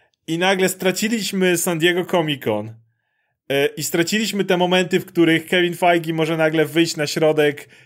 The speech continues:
jakiegoś dużego kina czy innej sali konferencyjnej, gdzie zaprosiło się dziennikarzy. Pamiętasz, jak tam ogłaszał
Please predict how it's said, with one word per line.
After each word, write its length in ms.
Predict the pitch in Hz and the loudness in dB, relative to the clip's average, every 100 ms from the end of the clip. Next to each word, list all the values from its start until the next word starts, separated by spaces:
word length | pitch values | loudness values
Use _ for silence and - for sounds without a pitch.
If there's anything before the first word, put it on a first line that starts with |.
| _ _ - _ | _ _ -20 _
jakiegoś 360 | 139 135 151 147 | -10 -4 -4 -2
dużego 380 | 139 170 160 156 | 0 0 0 -2
kina 400 | - 180 160 147 | -4 0 2 2
czy 140 | 165 | 2
innej 160 | 156 151 | -2 0
sali 260 | 185 175 | 2 2
konferencyjnej, 680 | 160 151 160 147 139 165 156 | 2 -2 0 0 0 0 -2
gdzie 80 | 139 | -2
zaprosiło 460 | 151 151 - 165 | -2 -2 -2 0
się 140 | 156 156 | 0 -2
dziennikarzy. 560 | 151 151 147 156 131 | -4 -4 0 2 2
Pamiętasz, 260 | 127 143 135 | 0 0 0
jak 120 | 131 | -2
tam 120 | 139 | -2
ogłaszał 560 | 143 135 135 131 127 | 0 2 2 2 0